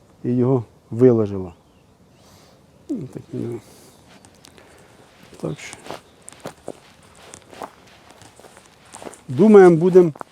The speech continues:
будемо із сіном. Хто знає, звісно, як воно ще буде, бо це ж на сіно не, не тільки... На сіно не, не тільки впливає те, що виросло. Сіно треба висушити,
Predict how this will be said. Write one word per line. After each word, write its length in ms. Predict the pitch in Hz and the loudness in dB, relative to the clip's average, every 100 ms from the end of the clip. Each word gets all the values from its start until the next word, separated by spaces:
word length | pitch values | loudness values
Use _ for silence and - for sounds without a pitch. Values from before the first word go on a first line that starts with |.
| _ _ _ - - | _ _ _ -20 -10
будемо 460 | 143 165 170 160 | -4 0 0 0
із 160 | 156 147 | -2 -6
сіном. 420 | - 160 127 101 85 _ - - - _ - - _ - | 0 4 4 2 -6 _ -20 -20 -20 _ -20 -20 _ -2
Хто 120 | 143 | 2
знає, 140 | 139 | 2
звісно, 260 | 139 127 147 | 2 0 0
як 280 | 185 330 - | 2 0 2
воно 160 | 220 | 0
ще 160 | 190 190 | 2 2
буде, 280 | 185 175 156 | 2 2 2
бо 160 | 151 | 2
це 180 | 139 165 | 2 2
ж 260 | 131 - - - _ _ - - _ - - - _ _ - - - - - - - - - - | 2 -6 -20 -20 _ _ -20 -20 _ -20 -20 -20 _ _ -20 -20 -20 -20 -20 -20 -20 -20 -8 -2
на 140 | 165 | 0
сіно 260 | - 233 202 | 2 6 8
не, 160 | 196 - - | 6 4 -4
не 140 | 151 175 | 0 0
тільки... 340 | 220 185 160 131 _ - _ _ - - _ _ _ - - - _ _ _ _ _ _ _ _ | 0 -4 -4 -6 _ -20 _ _ -20 -20 _ _ _ -20 -20 -20 _ _ _ _ _ _ _ _
На 100 | 156 | -8
сіно 240 | 143 208 185 | -2 4 6
не, 180 | 175 147 | 6 2
не 160 | 156 156 | -2 -2
тільки 280 | - 160 151 | -2 -2 2
впливає 400 | 151 151 147 131 | 4 6 4 4
те, 160 | 143 | -2
що 360 | - 139 135 143 - _ _ | 0 0 0 -4 -12 _ _
виросло. 500 | 127 143 120 - 104 90 - | 0 2 0 -4 -16 -18 -6
Сіно 120 | 156 | -6
треба 260 | 135 131 127 | -2 -2 -2
висушити, 800 | 123 180 180 160 - 156 - | 0 0 0 -6 -12 -14 -14